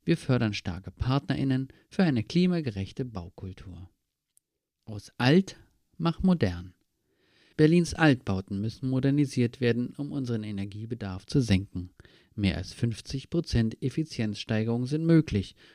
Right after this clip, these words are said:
Zuschussprogramme für energetische Sanierung des Gebäudebestands wollen wir aufstocken, vereinfachen und effektiver bewerben,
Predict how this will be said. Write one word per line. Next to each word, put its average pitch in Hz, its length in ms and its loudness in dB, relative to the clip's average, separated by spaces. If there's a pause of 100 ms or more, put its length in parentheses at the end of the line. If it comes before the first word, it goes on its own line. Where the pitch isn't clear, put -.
(140)
Zuschussprogramme 160 920 2
für - 160 -10
energetische 107 640 -8
Sanierung 117 580 -2
des 160 160 -2
Gebäudebestands 110 880 0
wollen 143 220 -2
wir 151 160 -4
aufstocken, 107 680 -4
vereinfachen 147 800 -6
und 170 120 -10
effektiver - 560 -10
bewerben, 98 640 -4